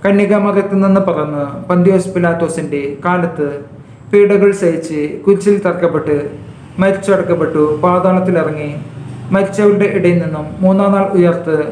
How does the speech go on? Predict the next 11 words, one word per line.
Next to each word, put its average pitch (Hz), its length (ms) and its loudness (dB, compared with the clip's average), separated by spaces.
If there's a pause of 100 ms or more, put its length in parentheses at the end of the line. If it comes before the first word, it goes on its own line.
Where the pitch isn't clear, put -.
(180)
സ്വർഗത്തിലേക്ക് 190 640 0
എഴുന്നള്ളി, 147 360 -2 (720)
സർവശക്തിയുള്ള 190 800 0
പിതാവായ 156 460 0 (340)
ദൈവത്തിൻ്റെ 175 520 2 (240)
വലതുഭാഗത്ത് 151 640 0 (220)
ഇരിക്കുന്നു. 151 420 -2 (1040)
അവിടെ 208 200 4 (100)
നിന്ന് 165 240 0 (180)
ജീവിക്കുന്നവരെയും 170 840 2
മരിച്ചവരെയും 165 680 0